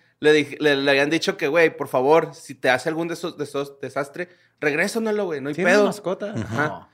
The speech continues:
Speaker 1: Pero este güey dijo, "No, ni madre". <laughs> Pues,
Speaker 2: Quiero tocino mañana.
Speaker 1: Simón, güey, se la llevó un vecino que sabía cortar carne
Speaker 3: Ajá.
Speaker 1: y le dijo, "Güey, si la cortas, te doy un cachito".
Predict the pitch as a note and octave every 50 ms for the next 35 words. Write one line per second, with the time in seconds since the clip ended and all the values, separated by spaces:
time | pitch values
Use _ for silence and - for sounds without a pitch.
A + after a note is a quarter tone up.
0 | _ _ _ - D#3 D#3 D#3 - - G3 F#3+ F3 E3 D#3+ D#3 - D#3 C#3+ D#3 G3+
1 | G#3+ G#3+ F#3+ F3 D3 D#3+ - A3+ A3+ A3 - - _ - A#3 A3+ - - - -
2 | - _ _ - - - - - - - F3 D#3 - - D#3 C3+ D#3 D#3+ E3+ F#3
3 | F3 F#3+ D#3+ - - C#3+ C#3+ E3 E3+ E3 A3+ G#3 B2 B2+ C#3 A#3+ A#3+ - - -
4 | F3 C4 A#3 - G3+ G3+ A#3 B3 B3 A#3 A3+ G3+ G3+ G3+ F3+ F#3 F#3 F3 G3 F#3+
5 | F#3+ F3+ E3+ F3 F3+ G3+ A3 G#3+ - B3 C4 C4 D4+ G4 G4+ - _ _ _ _
6 | _ _ - E3+ - D#3+ D3 D3+ D3 D3 F#3 F3+ - - - F#3+ - G#3 G#3 A3+
7 | A#3+ C4 D4 D#4+ - _ - - G#2+ - A#2 G#2+ G#2+ D3 D#3 D#3 - E3 D3 F3
8 | F#3 F3 - F3 D3+ C#3 - F#3+ G#3 G3 - G#3+ - E3+ C#3 C3 C3+ D3 D#3 D3
9 | D#3+ D#3 - - A#2 - - B2+ _